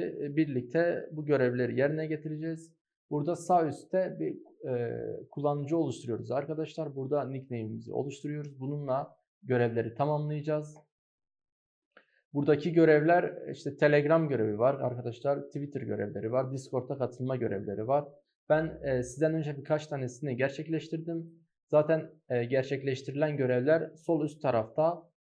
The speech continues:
e, görünüyor arkadaşlar. Bunlar şu anda, e, yaptığım görevler ve karşılığında kazandığım X P'ler.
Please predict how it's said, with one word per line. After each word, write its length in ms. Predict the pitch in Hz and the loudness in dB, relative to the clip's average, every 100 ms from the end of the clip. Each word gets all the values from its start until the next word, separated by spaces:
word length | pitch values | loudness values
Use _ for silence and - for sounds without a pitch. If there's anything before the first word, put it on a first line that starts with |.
| _ - | _ -4
e, 260 | 117 113 | 0 2
görünüyor 440 | 110 139 143 156 135 | 2 2 2 2 2
arkadaşlar. 600 | 113 107 107 - 156 151 | 2 -2 -4 0 0 0
Bunlar 280 | 139 147 151 | -4 0 0
şu 180 | - 151 | 0 -2
anda, 600 | 127 123 147 160 160 _ _ - | 0 2 2 2 -2 _ _ -6
e, 60 | 123 | -2
yaptığım 580 | 120 120 147 - 156 | 2 2 2 0 -2
görevler 440 | 143 123 113 151 147 | 2 2 2 0 0
ve 100 | 139 | -2
karşılığında 580 | 135 127 - 123 127 139 | 0 0 -2 -4 -2 -4
kazandığım 640 | 135 127 117 113 117 104 | -4 -4 -2 -2 -4 -6
X 240 | 123 - | -12 -8
P'ler. 420 | - 156 156 160 | -2 4 4 2